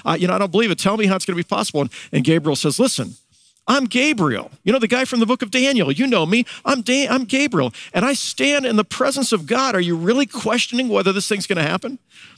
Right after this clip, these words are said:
Now, we read stories like this, and there are other stories of elderly people who end up having babies in the Bible, a handful of them, and they do seem mythical to us.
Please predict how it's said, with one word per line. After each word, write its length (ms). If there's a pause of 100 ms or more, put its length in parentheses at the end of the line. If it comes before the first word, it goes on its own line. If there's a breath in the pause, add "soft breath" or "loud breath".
(680 loud breath)
Now, 120
we 120
read 220
stories 280
like 140
this, 220
and 100
there 80
are 80
other 160
stories 320
of 140
elderly 360
people 320
who 100
end 80
up 80
having 280
babies 380
in 40
the 60
Bible, 340
a 60
handful 420
of 80
them, 140 (340 loud breath)
and 160
they 120
do 160
seem 560 (440)
mythical 500
to 140
us. 260